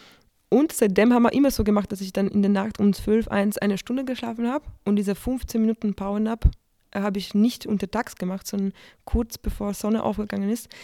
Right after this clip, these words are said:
weil diese Dunkelheit druckt so extrem und dann man fährt und es ist langweilig und es ist dunkel, man hat nicht so viel Abwechslung im Kopf. Und nachdem wir das umgestellt haben, da-, dass ich jetzt um zwölf schlafe, eine Stunde und wenn ich jetzt wieder,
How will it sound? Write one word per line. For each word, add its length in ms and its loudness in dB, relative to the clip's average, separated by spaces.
weil 200 2
diese 140 0
Dunkelheit 640 2
druckt 300 0
so 80 -4
extrem 500 -4
und 120 -2
dann 140 0
man 140 0
fährt 380 -4
und 160 0
es 100 -6
ist 80 -10
langweilig 460 0
und 100 2
es 140 0
ist 120 -8
dunkel, 460 0
man 180 0
hat 140 -4
nicht 180 2
so 120 -4
viel 300 -4
Abwechslung 800 -2
im 120 0
Kopf. 300 -8
Und 540 -2
nachdem 320 0
wir 80 2
das 140 -4
umgestellt 460 0
haben, 280 2
da-, 160 -4
dass 200 -8
ich 120 -8
jetzt 220 -8
um 140 -2
zwölf 280 -2
schlafe, 280 -4
eine 160 -4
Stunde 420 -2
und 400 0
wenn 180 2
ich 200 -2
jetzt 280 -6
wieder, 400 2